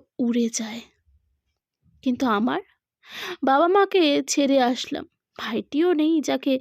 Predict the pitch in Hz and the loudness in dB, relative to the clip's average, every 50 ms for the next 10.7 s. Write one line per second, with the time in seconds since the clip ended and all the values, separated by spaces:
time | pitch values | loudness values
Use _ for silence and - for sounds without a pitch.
0 | - - - - - - 294 269 - 302 277 254 233 240 247 247 247 247 254 247 | -4 -10 -14 -14 -12 -12 -12 -4 -2 0 2 2 2 0 0 0 -2 -2 -2 -4
1 | 226 226 - 220 247 226 240 240 240 226 233 - 240 233 _ _ _ _ _ _ | -6 -6 -6 -6 -6 -6 -6 -8 -10 -12 -12 -16 -20 -20 _ _ _ _ _ _
2 | _ _ _ _ - - 254 233 226 240 254 262 254 254 - 285 277 269 - - | _ _ _ _ -8 -6 -4 -2 -2 -2 -2 -2 -4 -2 -2 -2 -2 -2 -4 -10
3 | - - - - - - - - 349 311 254 254 269 262 226 - - 311 330 320 | -16 -18 -18 -6 -4 -2 0 2 2 2 2 2 2 0 2 2 2 2 4 4
4 | 269 269 240 226 233 254 214 220 247 - _ _ _ _ _ - - 277 254 254 | 4 2 2 2 2 -2 -2 -4 -6 -14 _ _ _ _ _ -8 -2 0 2 2
5 | 226 226 - - 302 302 294 302 269 262 277 285 - 311 294 294 277 269 - - | 2 0 -2 -4 -4 -2 -2 0 0 0 0 0 -2 -2 -2 -2 -4 -4 -4 -10
6 | - - - _ - 302 240 214 208 226 - 240 220 - 185 185 - - 233 226 | -12 -14 -14 _ 0 2 2 2 2 0 -4 -6 -4 -2 -4 -4 -2 -6 -8 -8
7 | - - - - - - - - - - _ _ _ _ _ _ _ _ _ _ | -6 -10 -10 -8 -8 -10 -10 -12 -16 -18 _ _ _ _ _ _ _ _ _ _
8 | _ _ - - 233 208 - - 220 226 226 233 220 - 220 220 262 320 403 - | _ _ -10 -8 -8 -8 -6 -4 -2 0 0 0 0 -2 -2 0 0 0 -2 -2
9 | - - - - - - - 262 254 240 226 226 254 - _ _ _ _ _ 277 | -6 -12 -12 -12 -12 -6 -2 0 2 2 2 0 -2 -6 _ _ _ _ _ -4
10 | 254 233 233 - - 226 226 - - 226 - - - | -4 -4 -4 -4 -6 -6 -6 -6 -8 -8 -8 -8 -12